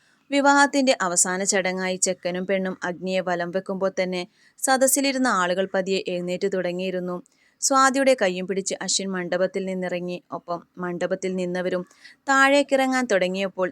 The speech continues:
ചെറിയൊരു തിരക്ക് അവിടെയും അനുഭവപ്പെട്ടു. പെട്ടെന്ന് ആ സുഗന്ധം കാശിക്ക് ചുറ്റും വന്നു നിറഞ്ഞു.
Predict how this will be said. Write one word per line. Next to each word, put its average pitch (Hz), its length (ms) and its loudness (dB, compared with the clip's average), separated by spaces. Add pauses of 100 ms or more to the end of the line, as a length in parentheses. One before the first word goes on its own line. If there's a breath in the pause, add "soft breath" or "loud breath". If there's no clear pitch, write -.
ചെറിയൊരു 185 480 -2
തിരക്ക് 180 400 -4 (100)
അവിടെയും 180 480 -2 (120)
അനുഭവപ്പെട്ടു. 180 680 -2 (200)
പെട്ടെന്ന് 180 460 -4 (200)
ആ 175 80 -4
സുഗന്ധം 180 440 -4
കാശിക്ക് 180 460 -2
ചുറ്റും 180 340 -6
വന്നു 170 320 -8
നിറഞ്ഞു. 175 400 -4